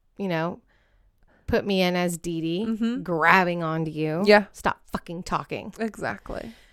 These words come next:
Speaker 1: Um, great. So you can see all those pictures on T H C Podcast on Instagram. I will say I never post on Facebook or Twitter or anything anymore. It's just Instagram.
Speaker 2: Well, you made my Mother's Day.
Speaker 1: Hey, I know. What are we doing for Mother's Day tomorrow?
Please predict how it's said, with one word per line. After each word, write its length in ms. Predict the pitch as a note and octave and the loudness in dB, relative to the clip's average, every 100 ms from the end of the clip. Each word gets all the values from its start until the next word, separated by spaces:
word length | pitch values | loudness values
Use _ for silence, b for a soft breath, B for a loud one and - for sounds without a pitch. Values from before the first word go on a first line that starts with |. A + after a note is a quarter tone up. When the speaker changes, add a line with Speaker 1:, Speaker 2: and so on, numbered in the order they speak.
| - _ - | -20 _ 4
Speaker 1:
Um, 300 | C4 C4+ C4 | 6 6 6
great. 240 | G4 E4+ | 6 8
So 80 | - | 6
you 100 | D4 | 6
can 140 | E4+ | 6
see 100 | D#4 | 6
all 120 | C#4 | 8
those 140 | D4 C#4+ | 8 6
pictures 360 | D4+ - E4 | 2 4 4
on 220 | C#4 A3 G#3+ | 6 4 2
T 160 | - | 2
H 160 | B3 A#3+ | 2 2
C 160 | B3 A3+ | -2 -2
Podcast 760 | - B3+ F4 A#3+ G#3 B3+ - | 2 0 4 4 6 4 2
on 120 | G#3+ G#3+ | 2 4
Instagram. 680 | B3+ C4+ C4+ G3+ G3 G#3 B3 | 0 0 2 4 6 4 2
I 140 | - A#3 | 6 8
will 280 | A3+ D4+ G4 | 8 8 8
say 520 | - C4+ A#3+ A3+ - - | 8 8 8 6 0 4
I 140 | A3+ | 6
never 460 | A#3 B3 C#4 D#4+ D4+ | 8 4 6 4 4
post 440 | - B3+ A3+ - | 4 6 4 4
on 280 | A#3+ A3+ A#3 | 4 4 2
Facebook 720 | - G#3+ G#3 - F#3 F#3+ - - | 4 6 6 4 4 4 2 2
or 220 | F#3 F3+ F3+ | 6 6 4
Twitter 560 | - G#3+ G3 F#3 F3+ F3+ | 2 2 4 4 4 0
or 60 | |
anything 400 | D#3+ G#3 G3+ G#3 | -2 -2 -2 -4
anymore. 340 | F3 F3+ E3 C#3 | -2 -2 -2 -4
It's 140 | - | -6
just 260 | - D4+ - | 0 0 0
Instagram. 460 | G#3 - F3+ F3 F3+ | -4 -2 2 4 4
Speaker 2:
Well, 80 | D4 | 4
you 160 | D#4 | 4
made 280 | D4 D4 D4 | 6 6 6
my 220 | C4 C4+ | 4 4
Mother's 520 | F4+ F4+ A#3 A3 A#3+ | 6 4 4 4 2
Day. 380 | A#3 G#3 - E4 F4+ F4 | 2 2 2 0 -4 0
Speaker 1:
Hey, 640 | G4 C#5 D5+ C5+ A#4+ G4+ | 6 10 12 12 12 12
I 80 | C#4+ | 10
know. 120 | D#4 | 12
What 100 | D4 | 10
are 20 | |
we 100 | D4+ | 8
doing 140 | D#4+ E4+ | 4 4
for 80 | E4 | 4
Mother's 260 | B3+ A#3 | 6 8
Day 120 | A#3 | 6
tomorrow? 520 | G3+ G#3+ G3 F#3 G#3 | 4 2 2 2 0